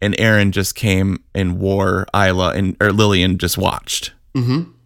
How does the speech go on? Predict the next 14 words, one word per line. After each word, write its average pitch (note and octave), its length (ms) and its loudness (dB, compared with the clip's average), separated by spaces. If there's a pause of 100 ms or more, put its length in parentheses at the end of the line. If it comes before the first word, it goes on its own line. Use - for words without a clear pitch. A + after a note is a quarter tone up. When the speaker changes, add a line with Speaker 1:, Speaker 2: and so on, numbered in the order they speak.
(440)
Speaker 1:
Um, F#2+ 240 4
again, G#2+ 520 4 (160)
you - 100 -8
could F#2 120 -4
just F2 240 -4
go G2 160 2
back A2 220 4
to A2+ 80 -4
the A2+ 80 -2
tape G2+ 340 0
and F#2+ 120 -2
<laughs> - 580 -12
corroborate. G#2 680 0 (400)
Speaker 2:
Yeah. A#2+ 300 2